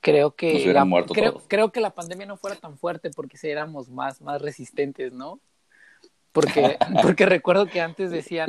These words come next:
Speaker 2: ¿La generación de cristal?
Speaker 1: Sí, la generación de cristal ahora, y pues nosotros, por ejemplo, pues dicen la generación X, ¿no? Pero, pero me recuerdo que, que yo tomaba agua de la llave, yo jugaba en los juegos de la unidad deportiva,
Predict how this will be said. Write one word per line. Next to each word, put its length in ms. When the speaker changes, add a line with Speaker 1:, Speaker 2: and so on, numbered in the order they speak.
Speaker 2:
¿La 80
generación 420
de 100
cristal? 400
Speaker 1:
Sí, 220
la 120
generación 420
de 100
cristal 380
ahora, 340
y 60
pues 140
nosotros, 440
por 140
ejemplo, 400
pues 200
dicen 260
la 80
generación 600
X, 320
¿no? 180
Pero, 300
pero 200
me 120
recuerdo 500
que, 260
que 160
yo 120
tomaba 340
agua 200
de 60
la 120
llave, 480
yo 120
jugaba 500
en 140
los 180
juegos 440
de 100
la 100
unidad 420
deportiva, 760